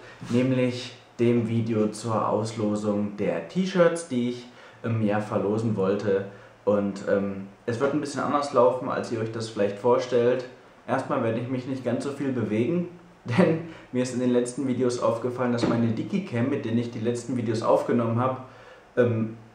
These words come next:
es nicht so richtig schafft, äh,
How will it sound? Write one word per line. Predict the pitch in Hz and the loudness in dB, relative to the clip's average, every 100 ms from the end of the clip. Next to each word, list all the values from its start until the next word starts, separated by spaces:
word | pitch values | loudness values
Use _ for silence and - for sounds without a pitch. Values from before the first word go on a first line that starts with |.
| - | -8
es | 127 123 | -6 -2
nicht | 156 175 - | 0 0 0
so | |
richtig | 165 160 156 - | -2 -2 -6 -6
schafft, | 151 160 - - - - - - - | -6 -6 -8 -18 -20 -20 -20 -14 2
äh, | 120 117 | 4 4